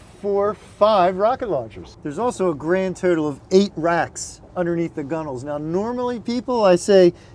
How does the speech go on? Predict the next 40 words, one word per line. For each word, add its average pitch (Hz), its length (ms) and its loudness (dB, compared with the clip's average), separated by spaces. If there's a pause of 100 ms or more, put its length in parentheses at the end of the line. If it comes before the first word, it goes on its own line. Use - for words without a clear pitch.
(100)
these 208 180 -2
are 214 80 -2
no 196 140 2
good 180 240 -2
for 175 140 -4
storing 156 420 -6
rods. 180 500 -2 (300)
The 156 100 -2
reels 170 340 6
bang 170 460 0
and 143 120 -6
slam 175 680 -4 (180)
into 165 160 -6
the 143 80 -8
fiberglass, 165 800 0 (360)
but 190 280 6 (460)
Caymas 175 340 0
takes 180 240 4
note. 254 240 2 (380)
They've 165 180 -2
put 196 160 0
these 156 160 -6
pads 196 480 0
here 208 280 -6 (420)
so - 160 4
you 165 60 6
can 151 120 -6
align 175 460 2
your 165 120 2
rods 170 600 0 (260)
so 165 220 -4
that 151 80 -8
the 143 100 -8
reels 175 560 2 (320)
are 147 100 -6
cushioned. 151 420 -8
They're 123 100 -10
not 160 240 -8
smacking 175 680 -6
against 143 380 -10